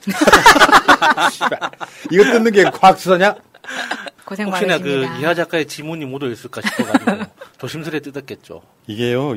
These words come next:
Speaker 1: 이하 작가가 그 전에 청계광장 유세할 때도 이런 식으로 이제 풍자 미술이잖아, 풍자 미술.
Speaker 2: 네.
Speaker 1: 이 팝아트 뭐 이렇게도 표현하는데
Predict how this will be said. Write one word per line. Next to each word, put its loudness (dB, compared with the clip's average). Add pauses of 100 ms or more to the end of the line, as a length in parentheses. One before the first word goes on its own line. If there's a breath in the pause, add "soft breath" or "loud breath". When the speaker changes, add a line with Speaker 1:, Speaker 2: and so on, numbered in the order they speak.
Speaker 1:
이하 2
작가가 -6
그 -12
전에 -10
청계광장 -8
유세할 -4
때도 -8 (140)
이런 -6
식으로 -10
이제 -16 (340)
풍자 -2 (440)
미술이잖아, -8
풍자 -12
미술. -20
Speaker 2:
네. -14 (100)
Speaker 1:
이 -16
팝아트 -6
뭐 -8
이렇게도 -12
표현하는데 -8